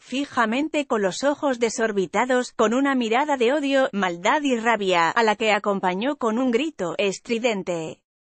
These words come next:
Relacioné a Gabriela con la semilla del mal, del diablo y mi misión se concretó en ese momento, o acabar con la semilla del mal,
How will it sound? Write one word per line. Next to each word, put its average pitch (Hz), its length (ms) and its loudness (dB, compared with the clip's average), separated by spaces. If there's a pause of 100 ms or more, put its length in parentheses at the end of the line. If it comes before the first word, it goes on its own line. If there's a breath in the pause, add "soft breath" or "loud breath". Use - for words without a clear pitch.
(500)
Relacioné 214 760 0
a 294 80 0
Gabriela 214 560 -2
con 247 180 0
la 208 100 2
semilla 285 540 -2
del 240 180 -2
mal, 170 400 0
del 208 320 -2
diablo 254 460 2
y 220 100 0
mi 202 160 -4
misión 233 500 -2
se 233 220 -2
concretó 220 680 -2
en 233 160 0
ese 269 280 0
momento, 226 720 0
o 208 160 2
acabar 233 520 2
con 240 200 0
la 208 100 2
semilla 262 560 -2
del 240 160 0
mal, 170 400 0